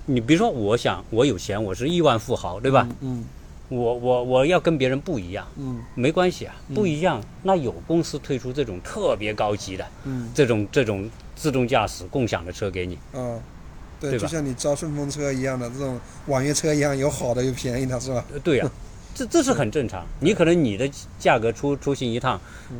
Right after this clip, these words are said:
Speaker 1: 一分钟一百块钱，
Speaker 2: 嗯。
Speaker 1: 别人是一分钟一块钱，
Speaker 2: 嗯。
Speaker 1: 没关系啊。
Speaker 2: 嗯。
Speaker 1: 这市场会解决你这个需求。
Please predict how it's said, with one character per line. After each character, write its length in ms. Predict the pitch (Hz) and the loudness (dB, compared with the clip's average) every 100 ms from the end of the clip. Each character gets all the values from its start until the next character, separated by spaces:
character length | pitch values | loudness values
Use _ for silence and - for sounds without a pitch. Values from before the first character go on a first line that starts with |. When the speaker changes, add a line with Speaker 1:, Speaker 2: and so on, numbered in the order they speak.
| 117 | 0
Speaker 1:
一 120 | 170 | 2
分 160 | 151 147 | 4 4
钟 160 | 139 | 2
一 100 | 160 | 0
百 180 | 156 185 | -4 -4
块 160 | 131 113 | -2 -2
钱， 200 | 101 90 - - | -2 -6 -12 -12
Speaker 2:
嗯。 80 | 123 | -2
Speaker 1:
别 180 | 131 160 | 4 6
人 140 | 165 | 6
是 220 | 156 110 - - | 2 -6 -8 -6
一 80 | 143 | -2
分 120 | 143 | 0
钟 120 | 131 110 | 0 0
一 80 | |
块 220 | 113 156 110 | 0 -2 -2
钱， 160 | 101 - - | -6 -12 -12
Speaker 2:
嗯。 160 | 131 123 | -8 -2
Speaker 1:
没 120 | 127 | 0
关 220 | 185 240 | 2 2
系 140 | 247 127 | 0 -6
啊。 100 | - - - | -10 -14 -10
Speaker 2:
嗯。 180 | 123 117 | -8 -4
Speaker 1:
这 80 | 170 | -4
市 260 | - - 277 | -2 -2 -2
场 240 | - - - | -2 -6 0
会 100 | 226 | 0
解 220 | 127 95 | 0 -4
决 120 | 101 | -2
你 120 | 110 87 | -4 -2
这 100 | 104 | -4
个 80 | |
需 200 | 98 - | -4 -6
求。 140 | 95 | -10